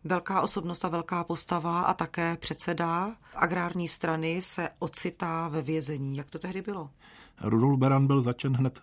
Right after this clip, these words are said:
Speaker 2: v květnu devatenáct set čtyřicet pět a byl převezen do pankrátské věznice. A protože ministerstvo vnitra připadlo komunistům, tak jeho údajnou zradu prošetřovali komunističtí vyšetřovatelé.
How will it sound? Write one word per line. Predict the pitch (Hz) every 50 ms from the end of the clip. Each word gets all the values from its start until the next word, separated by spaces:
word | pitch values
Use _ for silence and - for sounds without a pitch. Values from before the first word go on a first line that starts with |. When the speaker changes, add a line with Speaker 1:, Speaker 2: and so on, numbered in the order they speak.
| _ _
Speaker 2:
v | - -
květnu | - 123 117 107 - 139 131
devatenáct | 127 120 120 120 - 123 123 123 127 -
set | -
čtyřicet | 127 - - 123 - 131 123 - 135 131 -
pět | - - 110 110 113 123 131 - - - - - - - - - _ _ -
a | 117
byl | 113 123 123 123
převezen | 120 - 135 123 127 120 131 127
do | 123
pankrátské | 120 - 127 123 123 127 123 120 - - - 143 131
věznice. | 127 120 113 117 127 123 120 123 - - 123 123 127 131 139 139 - - - - - - _ _ -
A | - 107
protože | - - 120 117 - 135 127 143 143 135 131 -
ministerstvo | - 117 123 131 127 - - 135 135 - - 147
vnitra | 123 123 131 135 - - 127 120
připadlo | - - - 120 - 131 127 131 127
komunistům, | - - 117 117 117 120 120 123 - - - 127 127 127 131 135 - - _ _
tak | - 120 117 - 131
jeho | 120 131 - - _ -
údajnou | 139 147 147 139 135 143 135 139 143 127
zradu | 120 117 117 117 117 123 131 131 - _ _ _ _ -
prošetřovali | - 113 117 113 - 135 123 - - 131 120 123 123 120 120
komunističtí | 120 - - 120 123 127 123 120 - - - 143 135 - - - 127 120
vyšetřovatelé. | 113 110 - - 127 - - 131 120 113 107 - 113 107 110 -